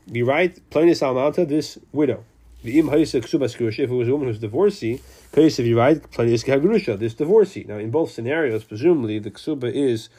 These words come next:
one hundred zuz, but you change this to make a clarification as to whether or not she is, you write this to clarify whether she may marry, um, uh, uh, uh, marry a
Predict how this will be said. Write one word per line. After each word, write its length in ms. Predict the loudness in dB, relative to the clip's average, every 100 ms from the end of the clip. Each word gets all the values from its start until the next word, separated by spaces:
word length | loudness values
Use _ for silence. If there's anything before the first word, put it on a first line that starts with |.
| _ _ _ _ _ -4
one 140 | -2
hundred 260 | -2 -4 2
zuz, 320 | 4 4 0
but 220 | -10 -8
you 100 | -12
change 400 | -10 -2 2 2
this 160 | 0 -6
to 100 | -6
make 240 | -4 -4
a 60 | -6
clarification 720 | -6 -6 -6 -2 0 0 0
as 80 | -4
to 100 | -2
whether 440 | 0 0 2 2 2
or 60 |
not 380 | 0 0 -2 -8 _ -20 -20 _
she 420 | -12 -8 -2 0 0
is, 280 | -2 -10 -10
you 100 | 0
write 160 | 0 2
this 100 | -2
to 80 | -4
clarify 340 | -2 -2 -2
whether 220 | -2 0 -2
she 160 | -4
may 100 | -4
marry, 280 | -4 -4 -6 -8
um, 140 | -10 -8
uh, 40 |
uh, 640 | -8 -6 -4 -4 -4 -4 -4
uh, 40 |
marry 400 | -4 0 2 0
a 300 | 0 -2 -2